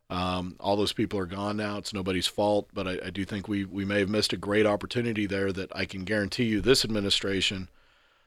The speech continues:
between Associated Students, Marcy, between President Armstrong, between Keith Humphrey, our vice president, the provost, myself, we're not gonna miss that opportunity when it comes again.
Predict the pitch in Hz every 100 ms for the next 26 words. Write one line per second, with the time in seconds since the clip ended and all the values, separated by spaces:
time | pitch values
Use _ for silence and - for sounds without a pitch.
0 | _ - 101 113 104 98 - 107 120 104
1 | 98 - 113 104 101 107 104 104 - 113
2 | 107 98 95 107 92 113 92 101 101 110
3 | 104 - 107 107 98 104 92 - 92 113
4 | 113 - 110 107 104 80 90 95 - -
5 | 110 101 107 104 - - 117 113 113 107
6 | - 92 117 87 117 139 113 107 101 101
7 | - 95 92 90 95 104 92 87 90 85
8 | - 95 87 85 80 90 82